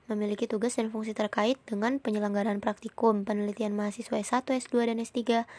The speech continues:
penelitian dosen, kerjasama penelitian dengan instansi dalam dan luar negeri, kegiatan pengabdian masyarakat yang berupa pelatihan produk-produk hasil riset dosen, maupun pelayanan publik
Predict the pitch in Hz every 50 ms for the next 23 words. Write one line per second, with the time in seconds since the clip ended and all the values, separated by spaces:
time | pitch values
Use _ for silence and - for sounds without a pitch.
0 | - - - - - _ - - 214 208 202 202 202 - - 208 202 202 226 262
1 | 277 - 247 226 226 233 233 - - 214 208 208 202 - - 208 208 208 - -
2 | 220 208 208 208 220 214 202 208 208 208 208 220 208 208 - 233 208 208 - 240
3 | 208 214 208 208 208 208 208 208 208 208 208 208 240 254 240 262 262 262 262 -
4 | - _ - - - - - - - _ - - 226 190 208 208 - 214 208 208
5 | 233 214 208 202 - 220 208 208 214 214 - 214 214 208 - 220 - 226 208 208
6 | 208 220 202 - 240 247 - _ _ - - 214 202 - 226 214 208 208 202 226
7 | 214 196 202 - - 220 202 208 - - 214 - - 214 208 220 214 220 214 -
8 | - 220 208 - 247 269 294 - - - - - - - - - - - - _
9 | - 214 208 208 - - 262 269 269 - 233 214 214 208 214 214 208 - 220 202
10 | 202 214 247 269 -